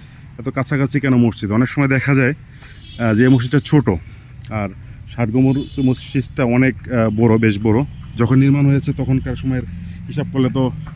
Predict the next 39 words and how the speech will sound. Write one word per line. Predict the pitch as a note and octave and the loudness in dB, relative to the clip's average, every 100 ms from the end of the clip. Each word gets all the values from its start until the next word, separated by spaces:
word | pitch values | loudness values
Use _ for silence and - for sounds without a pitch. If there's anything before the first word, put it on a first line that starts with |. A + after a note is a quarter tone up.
| - | -10
অনেক | A#2+ A2+ | -8 -4
বেশি | A#2 B2 | -2 -2
বড়। | G#2+ G2+ - - - - - - - - - - - - - - - - - - | -2 -2 -6 -10 -12 -14 -14 -14 -16 -16 -14 -14 -14 -16 -16 -14 -16 -16 -12 -6
অনেক | A#2 | -4
সময় | - B2+ | -2 0
দেখা | B2 | 2
যায় | C3 B2+ | 4 4
যে, | B2 | 4
আহ, | A#2+ A#2 A2+ - | 2 2 0 0
পা-, | A#2 G#2+ G2+ G2+ | 0 2 2 2
জামে | A#2 A#2+ | 4 6
মসজিদ, | B2 A#2+ - A#2 | 6 4 2 0
অর্থাৎ | G#2 G#2+ | 0 -2
পাঞ্জেখানা | A#2 A#2+ A#2+ A#2+ B2 | 0 0 0 0 0
জামে | A2+ A2+ A#2 | 0 0 2
মসজিদ | A2+ - A2+ | 0 -4 -4
যেটা, | A#2+ C3 | -4 -4
সেটি, | B2 A2+ A#2 | -6 -6 -6
সেই | - A2+ | -4 0
মসজিদ | A#2 G#2+ B2+ | 0 0 -4
এবং | A2 A2+ | -2 -2
হচ্ছে | A2+ - - - - - | -4 -10 -20 -20 -20 -10
জুমা | G#2 A#2 A2+ | 0 2 4
মসজিদ | A2+ G2+ - A#2 - - - - - | 2 0 -4 -6 -6 -20 -20 -14 -4
বা | C3 | -2
এই | |
ধরনের, | B2 B2+ C3 B2 A#2+ | 2 2 2 2 0
আহ, | B2 G#2 - - - - - - - | -2 -4 -8 -20 -20 -20 -20 -18 -6
আহ, | A2+ | -4
বিভিন্ন | G#2+ A#2 B2 | 0 4 4
প্রেক্ষাপটে, | B2 A#2+ A#2 A#2 A2 A2 | 2 -4 -2 -2 0 0
আহ, | A#2 G#2+ G2+ G#2+ - | 0 -2 -4 -10 -6
মসজিদ, | A2 G#2+ A#2 - B2 | -4 -4 -6 -8 -8
আহ, | A2 | -4
তৈরি | A#2+ A2+ | 2 2
হতো। | G2 F2 F#2 D2+ - - - - - - - - - - - - | 2 -2 -10 -14 -20 -20 -20 -20 -20 -20 -20 -20 -20 -20 -18 -6
এই, | B2 C3 C#3+ | -2 -2 -2
এই, | C#3 C3+ | -4 -4
এই | D3 C3 | -2 -2